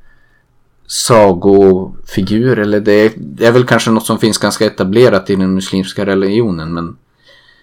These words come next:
det är lite intressant att se för att djinner har ju framställts också i, i västerländsk film tidigare. Kanske mest kända exemplet är väl då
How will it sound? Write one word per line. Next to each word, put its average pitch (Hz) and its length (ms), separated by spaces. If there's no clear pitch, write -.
det 113 80
är 113 140
lite 123 220
intressant 131 520
att - 80
se 131 280
för 117 220
att 113 120
djinner 127 420
har 110 240
ju 104 120
framställts 98 640
också 101 300
i, 95 460
i 101 40
västerländsk 113 680
film 95 360
tidigare. 92 680
Kanske 98 280
mest 95 240
kända 104 340
exemplet 101 600
är 95 120
väl 92 160
då 90 180